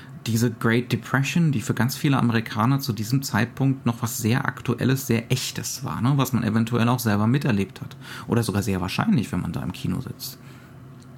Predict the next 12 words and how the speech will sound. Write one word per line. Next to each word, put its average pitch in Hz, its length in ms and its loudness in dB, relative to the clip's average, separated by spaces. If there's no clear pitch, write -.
Warum 123 300 4
macht 113 240 -2
er - 60 -4
das? - 320 -8
Ähm, 107 280 0
ich - 220 -4
glaube, 113 400 2
es - 180 -4
geht 139 300 -2
ganz 151 320 0
stark - 720 -2
darum, 139 640 2